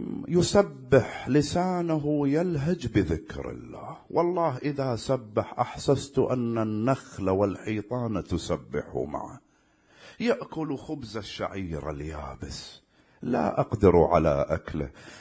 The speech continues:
أدعوه لهذا المضيف لا يأتي، يقول: 'اذهب أنت وكل، أنا قد اكتفيت من الدنيا،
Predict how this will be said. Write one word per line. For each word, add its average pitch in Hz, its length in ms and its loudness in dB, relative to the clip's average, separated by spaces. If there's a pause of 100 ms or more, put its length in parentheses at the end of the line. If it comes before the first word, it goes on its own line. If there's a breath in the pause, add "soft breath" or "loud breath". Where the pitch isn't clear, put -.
(140 loud breath)
أدعوه 175 600 6
لهذا 185 460 2
المضيف 180 600 2
لا 247 200 4
يأتي، 165 340 2
يقول: 214 340 2
'اذهب 160 460 2
أنت 156 400 0
وكل، 69 580 0 (720)
أنا 156 180 2
قد 135 220 2
اكتفيت 131 800 2
من 82 180 0
الدنيا، 65 680 0